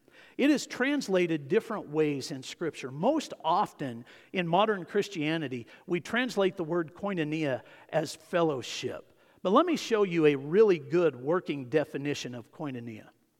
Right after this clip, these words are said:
Koinonia is dynamic relationship. It depicts an interactive relationship between God and believers who are sharing new life through Christ. The Greek word captures the entirety of this relationship.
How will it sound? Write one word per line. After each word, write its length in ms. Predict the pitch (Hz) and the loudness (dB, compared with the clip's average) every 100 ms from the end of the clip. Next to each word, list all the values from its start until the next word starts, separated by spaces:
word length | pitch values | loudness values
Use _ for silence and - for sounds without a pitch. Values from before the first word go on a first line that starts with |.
| _ _ _ _ _ _ - - - - | _ _ _ _ _ _ -20 -20 -20 -2
Koinonia 460 | 269 240 175 214 185 | 2 2 2 4 4
is 180 | 147 | 2
dynamic 580 | 135 160 151 175 175 - | 2 2 2 0 0 -4
relationship. 840 | 151 139 151 147 120 - 107 - _ _ _ _ _ - | -4 0 0 -2 -10 -10 -12 -14 _ _ _ _ _ -2
It 140 | 185 | 2
depicts 500 | 180 - 254 247 - | 2 4 6 6 4
an 80 | 165 | -2
interactive 720 | 170 214 185 180 180 202 160 | 0 2 2 2 0 -2 0
relationship 760 | 151 147 170 170 143 - 147 147 | 0 2 2 0 -4 0 0 -2
between 480 | 135 180 170 139 | -6 -4 -4 -4
God 380 | 127 151 165 131 | 0 2 2 -2
and 160 | 117 123 | -6 -4
believers 640 | 131 127 185 180 127 120 | -4 0 0 0 -4 -8
who 100 | - | -10
are 60 | 127 | -10
sharing 460 | - 202 175 151 147 | -4 -2 -2 -4 -2
new 160 | 185 | -2
life 380 | 165 156 135 - | 0 0 -2 -8
through 160 | 143 131 | -14 -14
Christ. 600 | - 151 101 - - _ _ _ _ _ _ - | -10 -10 -10 -14 -20 _ _ _ _ _ _ -8
The 100 | 170 | -4
Greek 360 | 147 226 247 | 2 4 4
word 340 | 175 180 165 135 | 2 2 2 -2
captures 460 | 190 180 - 170 | -2 -2 -2 -6
the 160 | 165 160 | -4 -4
entirety 680 | 147 - - 196 180 151 147 | -4 -6 -4 -2 -2 -2 -4
of 120 | 127 | -2
this 240 | 147 - | -4 -4
relationship. 840 | 139 127 147 - 110 - - 85 | -6 -2 -4 -4 -12 -14 -14 -16